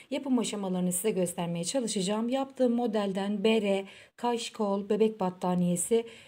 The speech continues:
bebek yeleği, süveter olarak da güzel bir model olarak yapabilirsiniz arkadaşlar. Şöyle hemen kullanacak olduğum ipliğim Nako'nun yün bebe ipliği.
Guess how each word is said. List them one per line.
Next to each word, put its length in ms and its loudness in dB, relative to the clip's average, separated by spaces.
bebek 320 0
yeleği, 280 4
süveter 420 -2
olarak 480 -2
da 140 -2
güzel 320 -2
bir 120 -2
model 360 -4
olarak 360 -2
yapabilirsiniz 680 0
arkadaşlar. 520 -2
Şöyle 300 0
hemen 300 0
kullanacak 480 -2
olduğum 320 -2
ipliğim 460 -4
Nako'nun 800 0
yün 220 4
bebe 180 2
ipliği. 560 -2